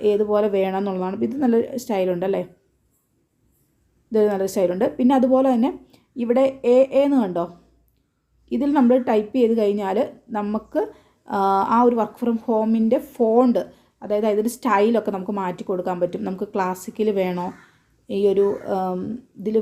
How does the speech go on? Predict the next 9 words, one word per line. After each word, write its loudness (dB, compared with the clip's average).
വേണോ, -2
ഇതാ -6
ഇതുപോലെ -2
നമുക്ക് -4
നിങ്ങൾക്ക് 0
ഇഷ്ടമുള്ള 2
ഇതിൽ 2
നിങ്ങൾക്ക് -4
ഇത് -4